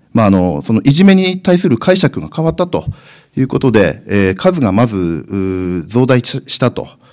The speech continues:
いうようなことが、あー、先ほどの説明にもありました。しかしながら、あー、この数字を見ますと、おー、小学校においては、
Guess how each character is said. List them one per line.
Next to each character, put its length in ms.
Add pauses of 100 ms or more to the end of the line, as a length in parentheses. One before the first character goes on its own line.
(300)
い 100
う 40
よ 120
う 40
な 120
こ 120
と 100
が、 380
あ 20
ー、 20
先 180
ほ 120
ど 80
の 80
説 260
明 140
に 80
も 200
あ 60
り 80
ま 120
し 80
た。 160 (600)
し 160
か 120
し 120
な 120
が 100
ら、 480
あ 60
ー、 40
こ 100
の 100
数 200
字 100
を 40
見 120
ま 120
す 100
と、 340
お 180
ー、 20
小 260
学 240
校 220
に 80
お 120
い 60
て 120
は、 220